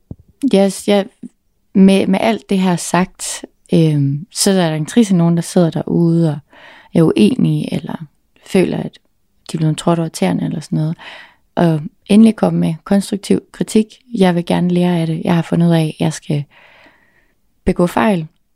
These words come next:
og skamme mig, <laughs> måske lidt, eller mær-, eller blive misforstået for at blive forstået, eller der,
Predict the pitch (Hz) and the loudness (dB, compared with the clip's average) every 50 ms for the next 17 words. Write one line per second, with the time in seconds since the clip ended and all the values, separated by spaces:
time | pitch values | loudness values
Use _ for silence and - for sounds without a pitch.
0 | _ _ _ _ _ _ - 175 165 160 151 - _ _ _ _ _ _ _ - | _ _ _ _ _ _ -4 -4 -4 -4 -4 -10 _ _ _ _ _ _ _ -20
1 | - - 165 160 156 165 180 185 180 175 - - 190 - - 185 - 196 175 - | -6 -4 -4 -2 -2 0 -2 -2 -2 0 -2 -2 -2 0 -2 -4 -2 -2 -4 -4
2 | 190 - 170 180 175 - 208 180 180 170 175 175 - - 330 175 175 165 165 160 | -4 -2 -2 -2 -2 0 0 0 2 2 2 2 0 -4 -6 -4 0 2 2 2
3 | 151 - - - - - - - - 175 170 185 190 - - - 160 160 151 147 | 0 -2 -8 -12 -12 -14 -16 -2 0 0 2 2 0 -2 -4 -4 -4 -4 -4 -6
4 | 165 - _ _ _ - - - - _ _ - - 202 226 226 226 247 247 - | -8 -12 _ _ _ -20 -20 -20 -20 _ _ -10 0 4 6 6 6 6 4 0
5 | - 220 190 - - 185 175 165 160 160 - - 175 160 151 170 160 156 165 160 | -6 -8 -8 -4 -2 0 0 0 0 0 -2 -2 -2 -2 -2 -2 -4 -4 -4 -6
6 | - - 180 165 156 151 - - - - 165 151 147 147 147 - 151 156 180 226 | -2 0 0 2 2 0 -2 -4 -4 -4 -4 -2 -4 -6 -6 -8 -10 -12 -14 -16
7 | _ - _ _ - 202 190 | _ -20 _ _ 0 0 0